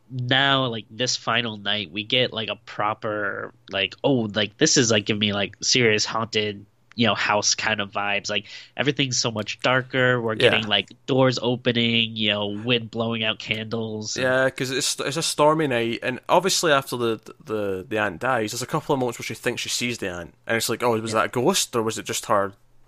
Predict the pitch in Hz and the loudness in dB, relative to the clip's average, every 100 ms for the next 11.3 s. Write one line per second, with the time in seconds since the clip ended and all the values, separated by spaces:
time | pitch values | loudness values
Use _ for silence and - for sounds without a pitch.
0 | - _ _ _ _ 139 135 104 90 120 | -20 _ _ _ _ -2 0 0 2 2
1 | 120 110 107 98 110 104 101 95 123 113 | 2 0 -6 -4 -4 -4 -6 0 0 2
2 | 117 113 - 135 127 - 113 - 110 90 | 0 0 0 0 0 -4 -4 -2 -2 -4
3 | 107 117 - 117 113 - 113 - 110 120 | -8 -6 -4 -2 0 0 0 -2 -4 0
4 | 104 95 - - - - - - 143 587 | 0 -4 -12 -20 -18 -18 -4 2 4 2
5 | 605 - 127 120 120 - 123 - - - | -4 2 2 2 -2 -6 -8 -6 -8 -14
6 | - - - 120 117 - - 135 131 123 | -18 -20 -2 0 0 -2 -2 2 4 2
7 | 117 123 131 104 117 - 117 113 151 117 | 2 2 2 2 -2 -4 -4 -2 0 -2
8 | 113 - - - - - - 156 156 143 | -4 -10 -16 -20 -20 -6 4 4 4 0
9 | 127 - 123 127 135 160 - 151 123 - | 0 2 0 0 2 0 0 0 0 0
10 | - 123 123 - 120 113 104 101 95 - | 2 2 2 -4 -4 -6 -8 -8 -8 -4
11 | 117 95 | -2 -2